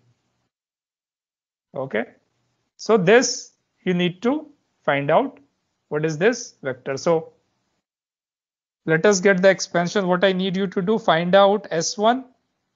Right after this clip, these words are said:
S two, and S three, so that this can be written as, let us say this is S here, as S one, S two,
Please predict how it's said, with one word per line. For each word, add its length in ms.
S 220
two, 400
and 180
S 180
three, 440
so 240
that 400
this 220
can 260
be 100
written 340
as, 380
let 200
us 140
say 100
this 220
is 220
S 280
here, 400
as 240
S 180
one, 360
S 260
two, 380